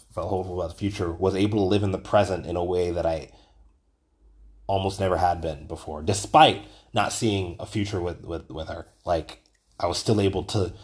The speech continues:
kind of, kind of live in the present more than I ever had been, you know? Um, so, that was nice.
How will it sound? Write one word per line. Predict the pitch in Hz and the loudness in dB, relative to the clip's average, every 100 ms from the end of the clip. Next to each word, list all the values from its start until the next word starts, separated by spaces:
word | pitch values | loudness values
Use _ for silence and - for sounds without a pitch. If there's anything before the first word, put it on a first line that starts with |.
| - _ | -20 _
kind | - - 107 104 | -2 2 2 4
of, | 98 98 - - _ - | 0 -2 -12 -20 _ -8
kind | - 143 143 131 | 2 2 4 2
of | 123 101 | 2 2
live | 98 107 110 | 0 0 0
in | 104 | -2
the | |
present | 101 101 98 | -2 -2 -2
more | 101 92 | -4 -2
than | 90 | 0
I | 87 | 0
ever | 90 85 | 0 -4
had | 78 78 71 | -6 -8 -10
been, | 64 - - _ _ _ _ - | -16 -20 -20 _ _ _ _ -8
you | 90 | -4
know? | 87 113 - _ _ _ _ _ _ _ _ _ _ _ - | -4 -6 -14 _ _ _ _ _ _ _ _ _ _ _ -4
Um, | 87 80 73 73 76 - _ _ _ _ _ _ _ _ _ _ _ _ _ _ _ _ _ _ _ _ _ _ _ _ _ _ _ _ _ _ | -2 -2 -4 -10 -14 -16 _ _ _ _ _ _ _ _ _ _ _ _ _ _ _ _ _ _ _ _ _ _ _ _ _ _ _ _ _ _
so, | - - 90 82 - - _ _ _ _ _ _ | -4 0 0 0 -10 -18 _ _ _ _ _ _
that | 98 76 | 0 0
was | 85 80 | -4 -8
nice. | 73 - - | -12 -14 -16